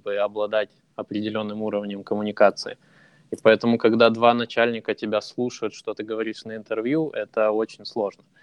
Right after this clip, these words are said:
Но это уже было моё третье интервью, поэтому я немного привык. Ну и получается, когда на-, назначили это интервью, и это было о-, около... Оно длилось около получаса,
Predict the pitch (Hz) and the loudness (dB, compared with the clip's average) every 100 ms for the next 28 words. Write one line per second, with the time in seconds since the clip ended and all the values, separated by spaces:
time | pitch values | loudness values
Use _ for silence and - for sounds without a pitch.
0 | _ _ _ 123 127 120 - 117 117 127 | _ _ _ 0 2 0 -4 -2 0 0
1 | 123 120 127 123 117 110 123 127 - 107 | 0 2 2 2 0 -2 2 2 0 -8
2 | 107 110 117 123 131 110 107 110 110 107 | -4 -2 0 0 0 -2 -2 -4 -6 -4
3 | 110 107 104 104 107 107 101 - _ _ | -4 -4 -6 -8 -8 -10 -10 -18 _ _
4 | _ _ _ _ _ _ _ 143 143 127 | _ _ _ _ _ _ _ 0 0 4
5 | 139 127 - 147 139 - 127 123 131 127 | 4 6 6 6 6 -2 -6 -2 -2 -2
6 | 123 123 120 117 127 127 - 113 117 113 | -4 -4 -4 -2 -4 -6 -6 -4 -2 -2
7 | 110 110 117 123 151 160 123 113 113 113 | -6 -6 -6 -4 -6 -6 -8 -10 -10 -4
8 | 113 113 113 - 117 - 110 107 104 101 | -2 0 -2 -6 -12 -8 -4 -4 -2 -4
9 | - _ _ _ _ _ _ _ - 139 | -8 _ _ _ _ _ _ _ -6 -6
10 | 131 135 127 117 120 - 110 - 107 107 | -2 0 0 -2 -6 -2 -4 -2 -6 -4
11 | 107 104 - | -2 -2 -4